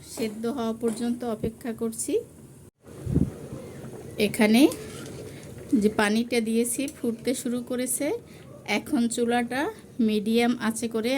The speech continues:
আমি ঢেকে রান্না করব সম্পূর্ণ পানিটা শুকিয়ে যাওয়া পর্যন্ত। এখানে দেখেন অল্প একটু মাখা মাখা পানি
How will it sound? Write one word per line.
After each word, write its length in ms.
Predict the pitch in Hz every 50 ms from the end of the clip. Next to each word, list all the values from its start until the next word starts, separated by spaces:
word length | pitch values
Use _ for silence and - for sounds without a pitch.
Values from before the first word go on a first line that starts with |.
| 240 214
আমি 160 | 220 240 302 587 605 - - - - - - - - - - - - - - - - - - - 226 196 180
ঢেকে 360 | 254 208 208 226 - 233 240 240 220
রান্না 300 | 208 208 220 220 226 226 226 226
করব 220 | 226 226 226 226 262 294 370 - -
সম্পূর্ণ 420 | 294 208 214 214 - 233 220 226 240 247 240 -
পানিটা 340 | 202 208 214 220 220 226 226 226 -
শুকিয়ে 380 | - 214 - - 226 220 220 214 214
যাওয়া 180 | 220 226 226 226 -
পর্যন্ত। 440 | 233 226 220 - 226 226 226 226 - 285 480 - - - - - - - - - - - - - - - - _ _ _ _ - - - - - - - - - - - - - - - - 247 226
এখানে 280 | 220 - 269 233 240 233 214
দেখেন 280 | 208 202 - - 247 262 277 - - - 247
অল্প 220 | 233 240 302 311 - 294 262 240
একটু 280 | 233 233 - - - 254 285 302 285
মাখা 260 | 220 208 - - 240 233 233
মাখা 220 | 226 226 226 294 277 - 240
পানি 220 | 226 226 220 226